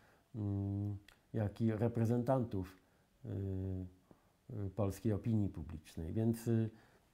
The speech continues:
ja mam nadzieję, że akurat wszyscy, którzy chcą,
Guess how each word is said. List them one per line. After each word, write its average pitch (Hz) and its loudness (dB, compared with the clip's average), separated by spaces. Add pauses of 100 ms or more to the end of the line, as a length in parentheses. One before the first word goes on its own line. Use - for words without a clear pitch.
(140)
ja 139 4
mam 147 6
nadzieję, 143 6
że 135 4
akurat 123 0
wszyscy, - -2
którzy 107 0
chcą, 156 0